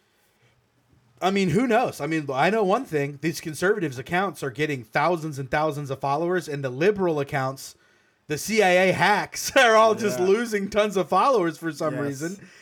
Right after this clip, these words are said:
Speaker 2: Yes.
Speaker 1: And it's like, I don't understand. I don't know if people haven't, like, put two and two together yet, but, like,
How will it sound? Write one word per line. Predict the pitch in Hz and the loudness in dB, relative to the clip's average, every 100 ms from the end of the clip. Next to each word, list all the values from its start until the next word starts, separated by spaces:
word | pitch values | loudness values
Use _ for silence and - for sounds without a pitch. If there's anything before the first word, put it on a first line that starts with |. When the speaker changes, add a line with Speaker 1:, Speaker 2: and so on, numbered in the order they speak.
| - | -16
Speaker 2:
Yes. | 131 127 123 | -10 -6 -2
Speaker 1:
And | 180 | 0
it's | 175 190 | 0 -2
like, | 170 156 | -2 0
I | 208 | 0
don't | 254 | 0
understand. | 220 185 - 170 | 0 -2 -2 0
I | |
don't | 208 196 | 0 0
know | 180 170 | 0 0
if | - | -2
people | 180 175 160 | -4 -2 -2
haven't, | 147 151 139 | -2 -4 -4
like, | 135 110 - | -6 -8 -10
put | - 175 - | -8 -8 -4
two | 160 | -2
and | 151 | -2
two | 139 151 | -4 -6
together | 120 120 123 143 | -6 -6 -4 -4
yet, | 156 175 165 _ _ _ _ | -2 -2 -4 _ _ _ _
but, | 147 151 | -6 0
like, | 151 139 - | 0 -2 -6